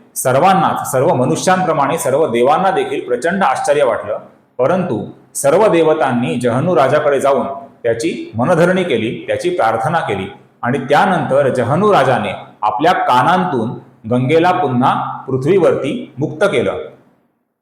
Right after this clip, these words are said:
असे जे जहन्नू राजा आहे, त्यांच्या कानातून जणू काही गंगा नदीचा दुसऱ्यांदा नव्याने जन्म झाला.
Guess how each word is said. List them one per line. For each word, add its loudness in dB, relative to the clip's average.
असे 2
जे 4
जहन्नू 2
राजा 4
आहे, 0
त्यांच्या -2
कानातून 0
जणू 0
काही 0
गंगा 0
नदीचा 0
दुसऱ्यांदा 0
नव्याने 0
जन्म -2
झाला. -2